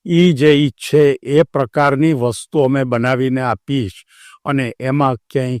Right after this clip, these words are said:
કોઈ દિવસ ઓછું પણ નથી આપતા, સારું જ આપીએ છીએ. એની અંદર અમે જે વસ્તુ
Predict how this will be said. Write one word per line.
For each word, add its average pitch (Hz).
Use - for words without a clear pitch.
કોઈ 160
દિવસ 117
ઓછું 147
પણ 156
નથી 127
આપતા, 113
સારું 156
જ 143
આપીએ 139
છીએ. 113
એની 156
અંદર 147
અમે 131
જે 120
વસ્તુ 117